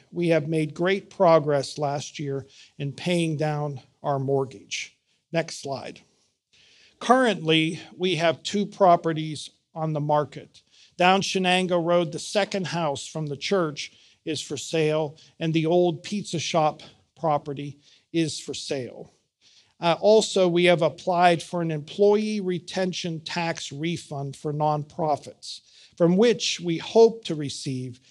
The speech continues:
ninety-seven thousand dollars. And that refund, if we receive that,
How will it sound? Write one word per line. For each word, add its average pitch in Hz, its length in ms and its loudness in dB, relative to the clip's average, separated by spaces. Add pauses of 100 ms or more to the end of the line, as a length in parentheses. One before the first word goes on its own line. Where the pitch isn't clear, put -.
(240)
ninety-seven 160 800 0
thousand 147 480 -2
dollars. 135 640 -6 (240)
And 160 160 -2
that 180 240 2
refund, 165 480 -2
if 143 160 -6
we 156 80 -4
receive 151 560 -6
that, 139 280 -2